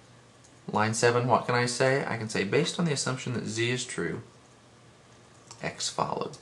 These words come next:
And that follows from lines three through six,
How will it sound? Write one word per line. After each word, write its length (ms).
And 180
that 200
follows 380
from 280
lines 380
three 560
through 240
six, 680